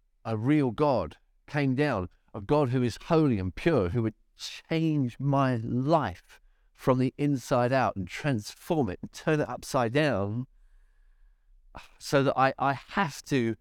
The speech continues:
put everything <laughs> in my life, my future, my hopes, my dreams, my past, my, my, everything about myself, my relationships, my resources, I have to say,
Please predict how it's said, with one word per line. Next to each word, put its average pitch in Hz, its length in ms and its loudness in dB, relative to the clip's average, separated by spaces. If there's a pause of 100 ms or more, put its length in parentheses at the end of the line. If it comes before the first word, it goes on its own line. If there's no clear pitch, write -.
(300)
put - 280 -4
everything 160 840 2 (300)
<laughs> - 300 -20
in 131 120 -2
my 135 200 2
life, 147 580 0 (320)
my 120 160 0
future, - 420 -2
my 123 180 2
hopes, 143 360 0
my 120 120 0
dreams, 143 460 0
my 117 120 -2
past, 180 580 0
my, 120 160 -6 (440)
my, 139 220 -2 (240)
everything 180 420 0
about 160 300 4
myself, 123 400 -2
my 117 80 0
relationships, 135 800 0
my 123 100 0
resources, 127 440 0 (200)
I 127 120 -2
have 160 220 -4
to 143 140 -2
say, 160 420 0